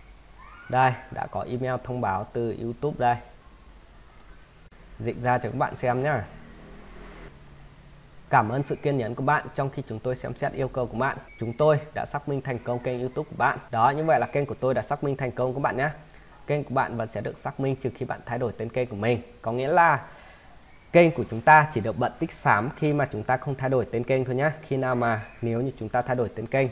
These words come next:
thì tích xám sẽ bị mất nhá, tức là không còn được xác minh nhá. Và khi mà đổi tên kênh xong, các bạn muốn xác minh lại thì cũng có thể gửi yêu cầu để xác minh lại hoàn toàn tương tự như vậy.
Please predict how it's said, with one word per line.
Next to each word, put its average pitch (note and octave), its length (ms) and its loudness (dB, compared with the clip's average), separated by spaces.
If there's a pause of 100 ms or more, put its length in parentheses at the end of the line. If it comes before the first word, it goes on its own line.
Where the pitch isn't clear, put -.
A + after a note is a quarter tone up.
thì A2 140 -6
tích C#3+ 140 -4
xám G#2 300 0
sẽ - 120 -8
bị A2 160 -4
mất C3 300 0
nhá, D#3 120 4 (200)
tức - 180 -6
là B2+ 140 2
không B2+ 160 -6
còn A#2+ 180 -2
được - 120 -8
xác - 180 -8
minh B2 180 -2
nhá. C#3 160 0 (1040)
Và A2+ 200 2
khi C3+ 220 -2
mà C3 120 0
đổi A2+ 240 0
tên A2+ 120 -2
kênh B2+ 280 -2
xong, C#3 260 6 (180)
các - 60 -4
bạn A#2+ 200 2
muốn G2+ 100 -4
xác - 220 -6
minh C3+ 140 0
lại C3+ 240 4
thì - 140 -10
cũng - 120 -12
có A#2+ 160 -8
thể C3+ 240 2 (100)
gửi A2 140 -2
yêu A2 160 -6
cầu B2+ 240 4
để F#2 100 -6
xác A#2 220 -8
minh C3+ 120 -2
lại B2+ 220 0
hoàn A2 120 -10
toàn A2 140 -10
tương A2+ 140 -10
tự B2 100 -4
như - 140 -8
vậy. C#3 200 4